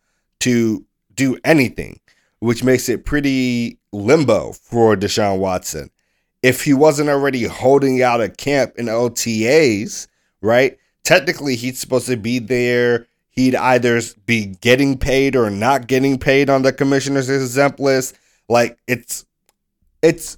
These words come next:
very blurry, and I don't think it's going to be decided anytime soon. So, for the most part, and this is according to E S P N's Jeremy Fowler and Sarah Bishop, Bishop, right?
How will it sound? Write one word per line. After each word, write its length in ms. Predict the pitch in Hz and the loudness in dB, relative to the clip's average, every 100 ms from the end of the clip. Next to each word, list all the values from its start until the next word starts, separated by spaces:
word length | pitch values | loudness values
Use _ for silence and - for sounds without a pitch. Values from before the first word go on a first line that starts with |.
| - | -14
very 360 | 120 170 175 | -2 0 2
blurry, 460 | 147 135 143 110 98 | 0 2 4 4 0
and 100 | 120 | 0
I 80 | 123 | 0
don't 260 | 123 131 | 0 -2
think 140 | 131 135 | -4 -6
it's 180 | 127 110 | -6 -6
going 360 | 120 123 120 | -2 -2 -2
to 160 | - 120 | -4 -6
be 500 | 101 113 110 107 104 _ _ _ _ _ _ _ _ _ _ | -4 -2 -2 -2 -6 _ _ _ _ _ _ _ _ _ _
decided 600 | 117 - 120 117 104 - | -4 0 2 2 0 -4
anytime 560 | 110 107 98 110 98 | -4 -4 -4 -8 -8
soon. 360 | - - 107 85 _ _ _ | -6 -6 -6 -8 _ _ _
So, 420 | - 117 101 - _ _ _ _ _ _ | 0 0 0 -6 _ _ _ _ _ _
for 200 | 165 196 | 4 4
the 100 | 175 | 4
most 460 | 120 123 127 - - | 4 4 2 0 -6
part, 300 | 107 76 - | -6 -6 -8
and 100 | 120 | -4
this 120 | 139 143 | -2 -2
is 120 | 127 | -4
according 400 | 117 - 127 127 | -6 -2 -2 0
to 120 | 131 | -2
E 220 | - 127 | -4 0
S 160 | 127 - | 0 0
P 220 | - 127 | -2 -2
N's 180 | 120 113 | -2 -4
Jeremy 400 | 101 123 123 117 | -2 -2 0 -2
Fowler 640 | 117 123 120 120 117 117 | -2 0 2 2 2 0
and 360 | 110 117 107 - _ _ _ | 0 -4 -4 -12 _ _ _
Sarah 400 | - 143 127 123 | -2 4 6 6
Bishop, 600 | 104 120 123 - 101 - _ _ _ _ | 2 0 0 0 -4 -6 _ _ _ _
Bishop, 360 | 123 - 87 _ _ _ _ _ _ _ _ _ _ | -2 -2 -8 _ _ _ _ _ _ _ _ _ _
right? 280 | 113 117 | 0 0